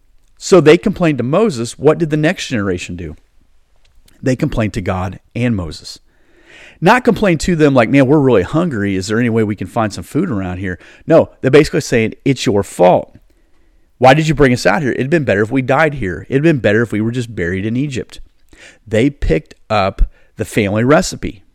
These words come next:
Instead of the family recipe being something that would bring you health and bring you closer to God, the family recipe was something that was destructive. Instead of having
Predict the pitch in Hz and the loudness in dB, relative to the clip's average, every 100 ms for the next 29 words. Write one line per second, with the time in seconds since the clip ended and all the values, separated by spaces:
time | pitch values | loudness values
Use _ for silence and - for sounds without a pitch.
0 | _ _ _ _ _ _ _ - - 175 | _ _ _ _ _ _ _ -8 0 4
1 | 175 180 - 175 160 123 131 151 160 127 | 6 4 0 2 2 4 2 0 -4 -4
2 | 113 110 104 135 113 107 104 92 101 87 | -2 -4 -4 -6 -4 -4 -4 -4 -6 -4
3 | 113 110 98 82 - 147 120 - - - | -2 -2 -4 -6 2 2 2 -2 -20 -20
4 | - 113 101 120 110 95 - 170 - 110 | -12 -8 -4 -2 -4 -6 0 0 0 -8
5 | 95 92 90 98 - - _ _ 117 120 | -6 -6 -4 -4 -6 -20 _ _ -10 0
6 | 160 147 120 135 - - 107 110 107 104 | 2 4 4 2 2 -4 -4 -4 -4 -4
7 | 101 - 107 117 - 147 - - - _ | -6 -6 -8 -8 -2 -2 -2 -16 -16 _
8 | - _ - 113 165 151 120 131 131 | -20 _ -10 4 6 6 4 2 2